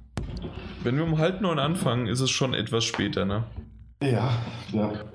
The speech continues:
Speaker 2: Und, und also halb neun ist aber auch für mich so, dass das früheste. Ich meine, ich hatte ja auch um zwanzig Uhr erst Feierabend.
Speaker 1: Ja.
Speaker 2: Und
Speaker 1: Ja, aber
Speaker 2: zu
Speaker 1: wir haben
Speaker 2: Hause
Speaker 1: halt jetzt Viertel nach zwölf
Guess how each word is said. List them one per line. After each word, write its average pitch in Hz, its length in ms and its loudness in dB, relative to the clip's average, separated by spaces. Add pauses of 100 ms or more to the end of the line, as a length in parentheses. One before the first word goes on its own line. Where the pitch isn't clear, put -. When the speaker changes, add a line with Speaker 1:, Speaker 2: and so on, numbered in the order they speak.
(140)
Speaker 2:
Und, 117 180 2
und 110 160 2
also 110 340 2
halb 120 480 0
neun 117 220 2
ist - 120 0
aber 117 180 2
auch - 100 -2
für - 120 -2
mich 113 240 4
so, 90 140 0
dass 90 200 0
das 90 160 -2
früheste. 85 600 -2
Ich - 80 -12
meine, 92 140 0
ich - 60 2
hatte 90 120 -2
ja 69 60 2
auch - 100 0
um - 80 2
zwanzig 90 440 -2
Uhr - 60 0
erst 87 160 -2
Feierabend. 87 520 -2 (300)
Speaker 1:
Ja. 113 520 0 (320)
Speaker 2:
Und 95 340 -2
Speaker 1:
Ja, 117 100 0
aber 120 100 4
Speaker 2:
zu 113 80 0
Speaker 1:
wir 123 80 4
haben 127 80 0
Speaker 2:
Hause 131 80 2
Speaker 1:
halt 104 140 2
jetzt 120 200 2
Viertel 160 300 2
nach 139 220 0
zwölf 139 680 2